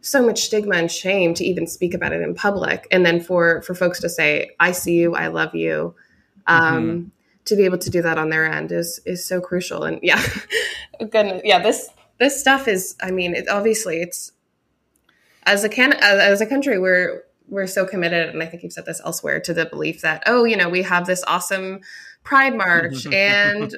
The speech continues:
Speaker 1: we're, you know, our queer T V shows and Dan Levy and, like, you know, like, there's a lot that's, that to celebrate. But, um, your research is showing us that, you know,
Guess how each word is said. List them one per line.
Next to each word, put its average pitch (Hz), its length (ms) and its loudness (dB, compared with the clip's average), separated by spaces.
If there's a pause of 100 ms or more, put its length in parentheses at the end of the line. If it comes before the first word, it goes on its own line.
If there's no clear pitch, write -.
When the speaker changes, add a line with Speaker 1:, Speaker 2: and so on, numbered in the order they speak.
Speaker 1:
we're, 247 440 4
you 254 120 0
know, 202 140 2
our 226 220 0
queer 262 400 -2
T 254 200 -6
V 302 160 0
shows 185 600 0
and 208 160 -6
Dan 254 240 -2
Levy 254 480 0
and, 202 140 -2
like, - 380 -8 (240)
you 277 100 0
know, 233 320 4
like, - 180 -2
there's 294 200 0
a 294 40 -2
lot 262 240 0
that's, 277 220 0 (120)
that - 280 0
to 254 100 -4
celebrate. 214 680 0
But, 175 300 -4
um, 175 460 0 (100)
your 208 200 2
research 202 420 0
is 185 120 -4
showing 175 380 0
us 170 260 -4
that, 165 280 -2 (160)
you - 180 -6
know, 165 280 -6